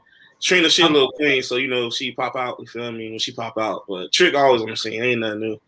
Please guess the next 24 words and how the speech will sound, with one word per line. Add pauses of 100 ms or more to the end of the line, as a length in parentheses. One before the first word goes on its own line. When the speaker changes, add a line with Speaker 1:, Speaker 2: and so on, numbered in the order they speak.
(240)
Speaker 1:
with
Trick.
Speaker 2:
Oh, (560)
okay,
okay,
okay. (320)
But,
um,
just
a
little
bit,
because
a
lot
of
people
don't
know
who
T
P
is,
though.